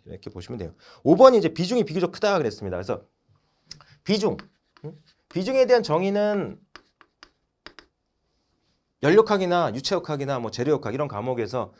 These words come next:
누누이 기회가 있을 때마다 제가 말씀드렸을 거예요. 그래서 비중의 정의는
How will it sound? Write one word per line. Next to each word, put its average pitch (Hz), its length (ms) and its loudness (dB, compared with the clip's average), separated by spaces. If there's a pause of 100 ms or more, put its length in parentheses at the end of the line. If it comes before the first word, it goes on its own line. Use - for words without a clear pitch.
(200)
누누이 151 520 -2
기회가 123 280 -2
있을 104 260 -8
때마다 101 300 -6
제가 92 160 -10
말씀드렸을 95 600 -8
거예요. 82 200 -10
그래서 80 200 -14
비중의 165 640 -4 (400)
정의는 156 500 -2